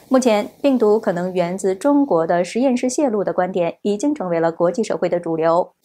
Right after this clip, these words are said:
两年多以来，许多媒体、科学家和政治人士也一直坚持这一观点。美国参议员马歇尔周三呼吁，应仿照九一一事件成立一个由两党议员、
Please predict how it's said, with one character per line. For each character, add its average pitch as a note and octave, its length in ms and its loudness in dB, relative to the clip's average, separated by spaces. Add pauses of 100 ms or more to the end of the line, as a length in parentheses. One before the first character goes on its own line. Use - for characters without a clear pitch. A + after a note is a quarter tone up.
(240)
两 A#3+ 120 4
年 B3+ 140 0
多 C#4 140 4
以 A3+ 100 0
来， F#3 400 2
许 F3+ 300 -4
多 A3+ 320 2
媒 G#3 240 0
体、 F3 240 -6
科 G#3 160 -4
学 F#3+ 120 -4
家 A3 320 -2
和 E3+ 220 -2
政 C4 180 -2
治 E3 120 -4
人 F3+ 180 -6
士 F3 240 -6
也 E3+ 220 -6
一 D4+ 120 0
直 D#3+ 200 -8
坚 C#4+ 260 0
持 F#3+ 100 -4
这 F3 120 -4
一 E3+ 100 -2
观 F3+ 180 -2
点。 F3+ 280 -2 (800)
美 B3 100 4
国 C4 180 2
参 C4+ 220 -2
议 B3 40 0
员 G3 220 2
马 F3+ 200 -2
歇 A3 120 -4
尔 E3+ 380 0
周 G3+ 300 2
三 A3+ 340 0
呼 A3+ 320 0
吁， G#3+ 300 2 (320)
应 D4 280 2
仿 F#3 220 -2
照 G3 240 0
九 F3 240 -4
一 B3+ 280 0
一 C#4+ 40 2
事 B3+ 160 -2
件 G3+ 340 0
成 F3 320 -6
立 A#3 220 0
一 F3+ 100 -2
个 E3+ 260 0
由 E3 340 0
两 F#3+ 260 2
党 E3 220 -2
议 A3 140 -2
员、 F3 300 -4